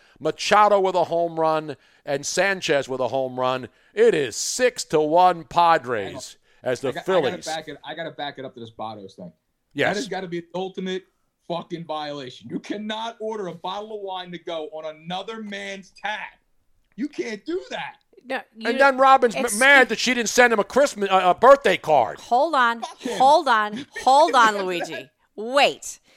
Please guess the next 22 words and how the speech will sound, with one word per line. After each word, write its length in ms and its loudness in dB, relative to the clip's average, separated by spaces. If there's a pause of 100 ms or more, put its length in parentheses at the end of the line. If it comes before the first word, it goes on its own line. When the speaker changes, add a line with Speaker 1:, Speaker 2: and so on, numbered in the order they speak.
(340)
Speaker 3:
We 200 -8
have 260 -2
to 80 -10
have 240 -4
the 80 -10
real 480 -6
story. 400 -12
So 160 -12
we, 200 -10
we 300 -16
sat 240 -4
down. 200 -8
These, 360 -18
these 220 -12
bottles 360 -6
of 120 -10
wine 400 -10 (340)
are 400 -2
specially 720 -6
made 380 -8
for 560 -4
Bados. 720 -6